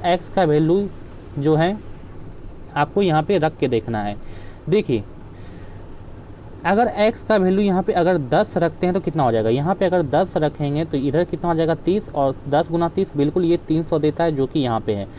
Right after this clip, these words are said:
तो एक्स का value पता चल गया कितना है दस, ठीक है।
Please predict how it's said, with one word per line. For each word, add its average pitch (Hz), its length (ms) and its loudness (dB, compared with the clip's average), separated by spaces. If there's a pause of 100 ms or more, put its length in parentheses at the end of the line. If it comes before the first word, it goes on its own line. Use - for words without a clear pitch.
(220)
तो 190 180 0
एक्स 202 240 0
का 220 160 2
value 185 300 2
पता 190 240 2
चल 180 180 2
गया 180 160 2
कितना 185 280 -2
है 190 180 2
दस, 113 360 0 (440)
ठीक 190 120 2
है। 247 120 2